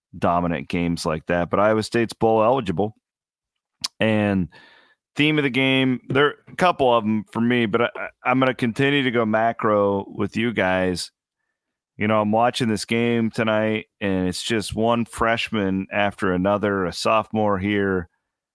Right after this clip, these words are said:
making big plays for this program. And you just really, really feel good about where Iowa State is going into this new Big twelve, right? Probably the opposite of where you are if you're a B Y U fan.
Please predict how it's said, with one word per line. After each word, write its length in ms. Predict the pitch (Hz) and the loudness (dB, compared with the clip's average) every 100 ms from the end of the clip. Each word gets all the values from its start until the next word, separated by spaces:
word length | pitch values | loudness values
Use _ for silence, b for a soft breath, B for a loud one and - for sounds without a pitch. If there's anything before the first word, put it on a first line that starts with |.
| _ _ - | _ _ -4
making 480 | 110 110 - 104 90 | -2 -2 0 -2 0
big 240 | 104 92 | -2 -2
plays 380 | - 104 101 95 | -2 0 0 -4
for 140 | - | -6
this 180 | 90 90 | -6 -6
program. 840 | - 101 104 95 95 87 85 80 - _ _ _ _ _ _ - | -4 -2 0 0 -2 0 -2 -4 -8 _ _ _ _ _ _ -4
And 200 | 98 95 | -2 0
you 140 | 95 95 | -2 -2
just 440 | 92 113 98 - | 0 -2 -2 -2
really, 320 | 110 107 104 | 0 2 0
really 300 | 98 101 98 | 0 0 -2
feel 240 | 87 98 87 | -2 -4 -2
good 280 | 90 98 | 0 0
about 360 | 95 90 87 80 | 0 0 0 -2
where 280 | 95 92 90 | -2 0 0
Iowa 300 | 90 87 85 | 0 0 -2
State 340 | - 101 104 | -2 0 0
is 420 | 87 85 80 - - _ _ _ _ _ _ _ _ - | 0 -2 -2 -6 -14 _ _ _ _ _ _ _ _ -2
going 320 | 104 101 92 | 0 2 2
into 220 | 92 90 | 0 0
this 220 | 85 85 | -2 -2
new 160 | 92 92 | 0 0
Big 240 | 85 85 | -2 -4
twelve, 440 | - 87 98 - - _ - | -2 0 0 -2 -8 _ -4
right? 360 | 85 87 92 _ _ _ _ _ _ _ _ - | -2 -2 -4 _ _ _ _ _ _ _ _ 0
Probably 220 | 143 120 | 2 4
the 60 | |
opposite 440 | 107 110 113 127 131 | 4 2 0 0 0
of 80 | 117 | 2
where 220 | 117 117 | 2 4
you 220 | 120 113 | 4 4
are 260 | 113 113 113 | 4 4 2
if 120 | 117 | 0
you're 120 | 104 | -2
a 40 | |
B 160 | 82 98 | 0 0
Y 180 | 95 92 | 2 2
U 180 | 92 104 | 0 0
fan. 420 | 123 123 127 | 0 0 -2